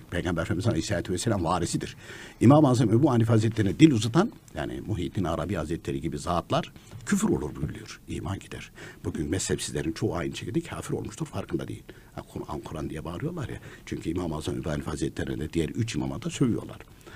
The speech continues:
Hakaret ediyorlar. Mezhepsizler. Kafir olur buyuruyor. Ee, im-, e, İmam Birgivi ve Muhammed Kutbuddin İzdiki Hazretleri gibi zatlar da kitaplarında "Bu afattır." Yani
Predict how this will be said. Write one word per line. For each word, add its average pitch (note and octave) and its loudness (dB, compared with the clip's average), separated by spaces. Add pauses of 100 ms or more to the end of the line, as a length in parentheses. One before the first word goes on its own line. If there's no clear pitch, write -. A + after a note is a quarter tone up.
(100)
Hakaret E2 2
ediyorlar. - -4 (520)
Mezhepsizler. - -2 (180)
Kafir F3+ 8
olur F3+ 6
buyuruyor. - -4 (640)
Ee, C#2+ -6
im-, - 4
e, G2 6
İmam A#2 8
Birgivi G2+ 8
ve G2 4
Muhammed G#2+ 6
Kutbuddin G#2 -2
İzdiki F#2 2
Hazretleri F2 2
gibi D2+ 2
zatlar F#2 6
da F3 2
kitaplarında G#2 0 (100)
"Bu A2+ 0
afattır." D#3 8
Yani C3+ 6